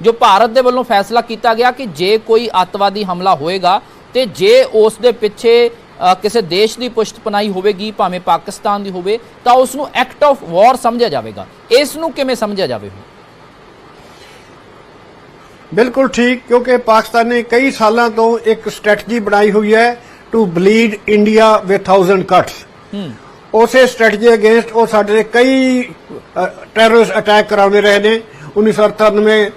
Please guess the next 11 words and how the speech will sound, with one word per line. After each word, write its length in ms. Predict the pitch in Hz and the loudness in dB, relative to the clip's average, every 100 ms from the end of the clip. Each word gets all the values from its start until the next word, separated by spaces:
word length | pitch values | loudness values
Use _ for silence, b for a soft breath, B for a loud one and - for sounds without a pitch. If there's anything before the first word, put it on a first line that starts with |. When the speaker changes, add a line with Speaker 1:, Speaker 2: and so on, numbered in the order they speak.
| - | -2
Speaker 2:
ਤੋਂ 380 | 202 202 - 170 | 0 0 -4 -2
ਲੈ 160 | 190 | -2
ਕੇ 360 | 190 226 226 214 - B B 175 | 0 0 0 -2 -14 B B -6
ਹੁਣ 120 | 208 | -4
ਤੱਕ 320 | - 208 208 | 0 0 0
ਵੱਡੇ 380 | 202 175 202 202 | -2 2 2 2
ਛੋਟੇ 360 | 196 190 202 | 0 -2 -2
ਕਿੰਨੇ 300 | 190 233 233 | 0 0 0
ਅਟੈਕ 320 | 214 202 180 170 | 2 2 2 0
ਹੋਏ 180 | 151 | 0
ਨੇ। 160 | 131 | -2